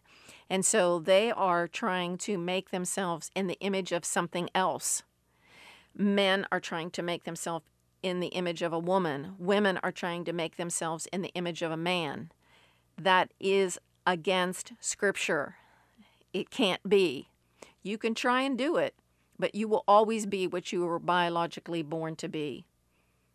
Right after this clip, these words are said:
That's the way God designed it. Now, Adam and Eve, neither had clothing.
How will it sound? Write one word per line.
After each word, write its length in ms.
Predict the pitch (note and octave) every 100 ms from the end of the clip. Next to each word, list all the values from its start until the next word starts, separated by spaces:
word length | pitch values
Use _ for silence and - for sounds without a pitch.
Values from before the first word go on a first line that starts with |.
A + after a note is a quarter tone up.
| _ _ _
That's 360 | D#3 F#3+ F#3+ -
the 100 | F#3
way 180 | F3 D#3+
God 320 | E3+ E3 D#3
designed 520 | E3 D#3 E3 D#3+ D#3+
it. 260 | G2+ - - _ _ _ _ _ _ _ - _ _ _ _ _ _ _ _
Now, 380 | G3+ A3 D#3+ A#2 - _ _ _ _ - - _ _ _ _ _
Adam 320 | G3+ A#3 A#3 G#3
and 180 | F3+ F#3
Eve, 420 | F#3 F3+ G3+ -
neither 360 | - G#3+ A3 A3+
had 400 | A3+ F3+ E3+ -
clothing. 640 | - F3 D#3 E3 F#3+ D4